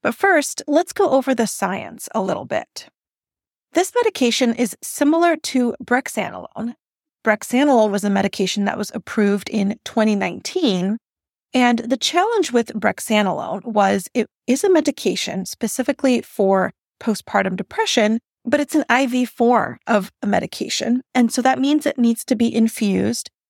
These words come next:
over the course of sixty hours. It also has what's called a rems, which is a risk mitigation and evaluation strategy. Basically, that means that it's a medication that has been considered to be slightly higher risk, and so it has additional guidelines and trainings involved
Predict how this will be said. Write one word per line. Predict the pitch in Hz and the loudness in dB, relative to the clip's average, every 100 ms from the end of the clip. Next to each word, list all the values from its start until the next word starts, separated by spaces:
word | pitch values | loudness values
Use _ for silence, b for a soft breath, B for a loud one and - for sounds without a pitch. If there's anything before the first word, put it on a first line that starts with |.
| _ | _
over | 233 226 | 0 2
the | 254 | 0
course | 247 - 220 - | 0 0 0 -2
of | 214 _ | -8 _
sixty | - - 254 - 240 - | -8 -6 -4 -4 -4 -4
hours. | - - 226 285 311 - _ _ _ _ _ _ _ - | -6 -4 -4 -4 -4 -10 _ _ _ _ _ _ _ -2
It | 285 | 0
also | 285 311 403 | 2 2 0
has | 330 233 214 - | 2 4 2 2
what's | 220 226 - | -4 -4 -6
called | - 185 190 | -2 0 0
a | 214 | -4
rems, | 202 190 - 190 | 0 0 0 -4
which | 208 226 | -4 -2
is | 196 | -2
a | 180 | -2
risk | 202 214 - - | 0 0 0 -2
mitigation | 220 214 202 185 185 - 196 | 0 2 2 0 -2 0 -2
and | - 196 | -2 -2
evaluation | 185 - 185 170 185 - - 165 - | 0 -2 -2 -4 -4 -4 -4 -8 -8
strategy. | - - 180 180 - - 226 - _ _ | -8 -2 0 0 -4 -6 -6 -12 _ _
Basically, | 269 262 285 285 247 | 0 2 2 2 2
that | 220 190 | 2 0
means | 196 196 180 | 0 0 0
that | 185 | -2
it's | 185 | 0
a | 196 | 0
medication | 190 190 - 190 - 196 190 - _ - | 0 0 -2 -2 -2 -2 -4 -8 _ -2
that | 190 | 0
has | 190 208 - | 0 -6 0
been | 208 | -2
considered | - 202 - 196 202 185 | 0 -2 0 0 0 -2
to | 220 | -6
be | 202 | -6
slightly | - 320 311 277 | -2 0 2 0
higher | - 220 208 | 2 0 2
risk, | 185 160 - - | 0 -4 -6 -2
and | 233 | -2
so | - 220 | 2 0
it | 190 | 0
has | 208 | -4
additional | 196 185 185 220 208 196 | -4 -2 0 2 2 2
guidelines | 240 233 233 226 226 220 214 | 2 2 4 2 4 2 2
and | 185 | -2
trainings | - 202 196 190 190 | -2 0 0 0 -2
involved | 175 180 156 160 160 - | -4 -2 0 2 0 -4